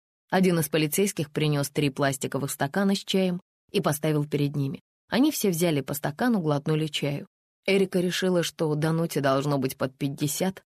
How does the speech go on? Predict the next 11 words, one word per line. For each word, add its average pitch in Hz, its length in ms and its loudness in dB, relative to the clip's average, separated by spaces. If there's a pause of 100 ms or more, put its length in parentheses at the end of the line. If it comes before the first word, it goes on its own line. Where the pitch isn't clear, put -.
(420)
Выглядела 185 600 2
она 156 220 0
бледной 175 480 2
и 135 40 -2
потрясённой. 160 840 -2 (400)
Длинные 180 580 2
тёмные 165 460 0
гладкие 151 540 0
волосы, 190 580 -4 (280)
прямая 147 420 0
чёлка. 175 540 -4